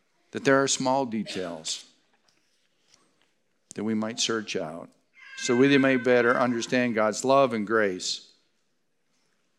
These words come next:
that we might understand his Son's accomplishment through total surrender and trust in his Father. As we consider, as Paul describes it,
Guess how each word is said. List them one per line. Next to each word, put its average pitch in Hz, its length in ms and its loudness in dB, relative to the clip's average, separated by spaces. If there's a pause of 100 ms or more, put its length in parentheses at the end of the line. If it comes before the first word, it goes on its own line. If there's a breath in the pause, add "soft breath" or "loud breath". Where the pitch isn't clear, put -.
(360)
that 110 80 -4
we 123 100 4
might 135 240 6
understand 131 600 2
his 123 160 -2
Son's 131 240 0
accomplishment 127 800 -4 (1800)
through 117 160 0
total 139 320 6
surrender 117 540 0
and 107 100 -4
trust 131 420 0
in 107 100 -4
his 104 120 -6
Father. 101 540 -2 (3000)
As - 140 -6
we 143 120 4
consider, 143 500 6
as 113 140 2
Paul 147 260 6
describes 113 600 2
it, 113 240 -2